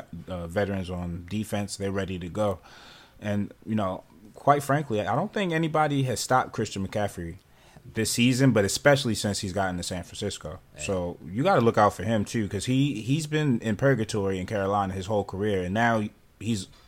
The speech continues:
Speaker 1: able to play in the playoffs, and he's doing the same shit even better now.
Speaker 2: I agree. I'm going forty-niners.
Speaker 1: Yeah.
Speaker 2: Yeah,
Speaker 1: Going
Speaker 2: I'm,
Speaker 1: forty-niners.
Speaker 2: yeah, I'm going forty-niners.
Speaker 1: That you can come, maybe you can surprise us. I don't know,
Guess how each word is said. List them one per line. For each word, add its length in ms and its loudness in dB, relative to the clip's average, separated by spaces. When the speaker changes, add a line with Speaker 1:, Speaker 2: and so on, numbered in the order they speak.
Speaker 1:
able 260 -2
to 60 0
play 240 0
in 80 0
the 80 -4
playoffs, 520 0
and 200 -6
he's 220 -2
doing 300 2
the 80 0
same 260 0
shit 280 -4
even 340 -2
better 380 -2
now. 200 -8
Speaker 2:
I 120 -18
agree. 260 -16
I'm 100 -14
going 160 -6
forty-niners. 520 -12
Speaker 1:
Yeah. 120 -4
Speaker 2:
Yeah, 80 -12
Speaker 1:
Going 100 -6
Speaker 2:
I'm, 60 -10
Speaker 1:
forty-niners. 500 -10
Speaker 2:
yeah, 60 -14
I'm 60 -16
going 140 -10
forty-niners. 640 -14
Speaker 1:
That 320 4
you 80 2
can 100 -4
come, 220 -4
maybe 380 2
you 80 -4
can 100 -4
surprise 400 -4
us. 100 -6
I 60 -6
don't 160 -6
know, 140 -8